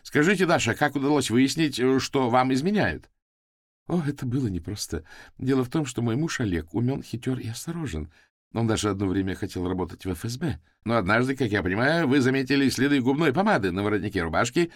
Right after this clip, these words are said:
Не угадали. Олег таких грубых промахов не допустил бы. Все было совсем по-другому. Сначала он неуловимо изменился. Стал очень внимательным, часто приносил цветы и другие подарки. Ссоры между нами полностью прекратились.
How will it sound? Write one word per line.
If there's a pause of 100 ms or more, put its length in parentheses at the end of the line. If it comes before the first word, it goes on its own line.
(200)
Не
угадали. (580)
Олег
таких
грубых
промахов
не
допустил
бы. (540)
Все
было
совсем
по-другому. (340)
Сначала
он
неуловимо
изменился. (260)
Стал
очень
внимательным,
часто
приносил
цветы
и
другие
подарки. (460)
Ссоры
между
нами
полностью
прекратились.